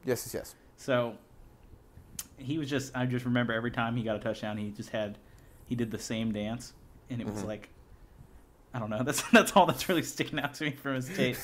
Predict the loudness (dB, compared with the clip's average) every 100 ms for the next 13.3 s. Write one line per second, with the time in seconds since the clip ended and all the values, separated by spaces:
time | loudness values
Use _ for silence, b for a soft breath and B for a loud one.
0 | -4 -4 0 4 4 4 0 -2 -2 -2
1 | 0 0 0 -4 -10 -14 -12 -4 -4 0
2 | 4 6 6 6 0 -4 -6 -2 0 0
3 | 4 4 4 0 0 0 0 0 -2 -4
4 | -6 -4 -6 -10 -14 -16 -20 _ _ _
5 | -20 -20 -20 -20 -20 -20 -20 -20 -20 -20
6 | -20 -18 -8 2 4 6 6 4 4 2
7 | 4 0 0 0 0 -4 -6 -10 b b
8 | b -8 -4 -2 -2 -2 2 2 2 0
9 | 0 0 0 0 0 0 -2 -4 -8 -12
10 | -16 -20 -20 -20 -8 -4 -4 0 2 4
11 | 4 2 0 -2 -2 0 -2 0 -2 0
12 | -4 -4 -4 -6 0 2 2 2 2 2
13 | 0 -2 -4